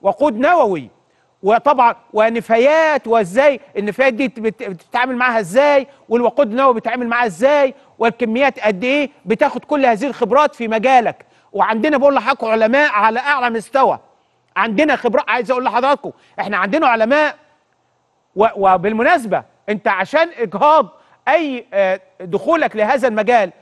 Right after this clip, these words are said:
الموساد اغتالت لنا علماء، مش سر، ما احنا كنا عارفين تاريخيا، اغتالوا علماء مصريين، حتى اللي كانوا اشتغلوا، آه، آه، في العراق، اللي راحوا في العراق، وغيرهم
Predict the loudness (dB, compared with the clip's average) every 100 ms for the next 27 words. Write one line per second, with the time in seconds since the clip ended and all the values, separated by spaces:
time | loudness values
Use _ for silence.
0 | _ _ _ _ _ _ -10 -4 -2 -2
1 | -2 -2 -4 -2 0 0 0 -4 -4 -2
2 | -2 -2 -2 -6 -8 _ _ _ _ _
3 | -8 -8 -2 0 2 0 -4 -4 -4 -2
4 | -2 -4 -8 -6 -6 -4 -4 -4 -10 _
5 | _ _ -4 0 2 2 0 0 -2 -4
6 | -8 -10 -10 -10 -10 -14 _ _ _ _
7 | -6 -4 0 -2 0 0 0 -4 _ _
8 | -10 -6 -2 0 0 -2 -4 -4 -4 -4
9 | -8 -6 -2 2 2 2 -2 _ _ _
10 | _ _ _ _ _ _ _ _ _ -2
11 | 0 2 2 0 -2 2 2 0 -6 _
12 | _ _ -4 2 4 4 0